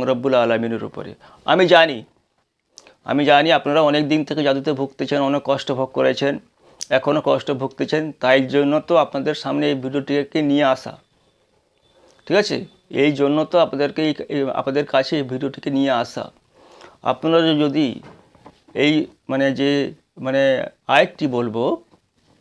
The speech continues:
ওই আয়াতটিকে কষ্ট ফষ্ট, মানে কষ্ট মষ্ট করে যদি একবার জীবনে মুখস্থ করে নেন, তো এটা আপনার আজীবন কাজে লাগবে। ঠিক আছে? আর প্রত্যেকের কাজে লাগবে।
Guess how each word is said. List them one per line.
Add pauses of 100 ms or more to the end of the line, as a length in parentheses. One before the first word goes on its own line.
(120)
ওই
আয়াতটিকে
কষ্ট
ফষ্ট,
মানে
কষ্ট
মষ্ট
করে
যদি
একবার
জীবনে
মুখস্থ
করে
নেন, (1160)
তো
এটা
আপনার
আজীবন
কাজে
লাগবে। (1160)
ঠিক
আছে? (720)
আর
প্রত্যেকের
কাজে
লাগবে।